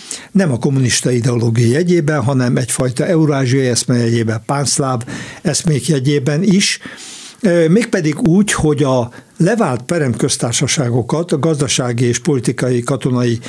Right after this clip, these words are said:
szövetségbe tömöríti, és egy, a, a, a valamikori birodalmat informálisan állítja helyre. Minél inkább jött keletre a nato,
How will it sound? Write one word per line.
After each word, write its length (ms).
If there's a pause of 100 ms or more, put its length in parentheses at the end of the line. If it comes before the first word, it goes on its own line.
(200)
szövetségbe 640
tömöríti, 760 (240)
és 240
egy, 480
a, 120
a, 680
a 40
valamikori 600
birodalmat 540
informálisan 840
állítja 420
helyre. 320 (380)
Minél 380
inkább 400
jött 440
keletre 500
a 100
nato, 600